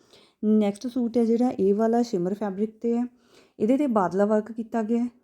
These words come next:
ਤੇ ਲਾਈਟ ਜਿਹਾ ਔਰੇਂਜ ਕਲਰ ਦਾ ਸੂਟ ਹੈ ਇਹ। ਮਹਿਰੂਨ ਕਲਰ ਦਾ ਨਾਲ ਕੰਟਰਾਸਟ ਕੀਤਾ ਹੈ, ਬਹੁਤ ਪਿਆਰੀ ਲੁੱਕ ਆਈ ਹੈ ਸੂਟ ਦੀ। ਇਹਦੇ ਵਿੱਚ ਨੈਕਸਟ ਕਲਰ ਇੱਕ ਹੋਰ ਆਪਾਂ ਫਰੋਜ਼ੀ ਕਲਰ ਤਿਆਰ ਕੀਤਾ ਜੀ, ਜਿਹਦਾ ਆਪਾਂ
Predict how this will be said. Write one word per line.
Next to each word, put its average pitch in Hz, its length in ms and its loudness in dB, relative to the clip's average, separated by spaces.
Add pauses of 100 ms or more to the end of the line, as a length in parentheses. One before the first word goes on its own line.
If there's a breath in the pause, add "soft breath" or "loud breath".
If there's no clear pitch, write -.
(100)
ਤੇ 208 400 0 (380)
ਲਾਈਟ 226 340 2
ਜਿਹਾ 277 160 0
ਔਰੇਂਜ 208 380 0
ਕਲਰ 233 260 0
ਦਾ 247 120 -2
ਸੂਟ 202 320 -4
ਹੈ 208 40 -2
ਇਹ। 226 140 0 (540 soft breath)
ਮਹਿਰੂਨ 233 520 4
ਕਲਰ 247 280 0
ਦਾ 240 400 0
ਨਾਲ 196 380 0
ਕੰਟਰਾਸਟ 196 520 -4
ਕੀਤਾ 208 320 -6
ਹੈ, 262 60 -8 (520 soft breath)
ਬਹੁਤ 233 260 2
ਪਿਆਰੀ 196 300 2
ਲੁੱਕ 202 260 -2
ਆਈ 190 200 0
ਹੈ 185 60 2
ਸੂਟ 190 300 -6
ਦੀ। 226 180 -2 (520)
ਇਹਦੇ 220 180 4
ਵਿੱਚ 262 200 0
ਨੈਕਸਟ 208 360 0
ਕਲਰ 240 260 0
ਇੱਕ 233 160 -4
ਹੋਰ 208 220 0
ਆਪਾਂ 208 260 -2
ਫਰੋਜ਼ੀ 190 340 -4
ਕਲਰ 214 220 0
ਤਿਆਰ 202 300 -4
ਕੀਤਾ 190 300 -4
ਜੀ, 220 120 -2 (600 soft breath)
ਜਿਹਦਾ 214 480 2
ਆਪਾਂ 202 500 -2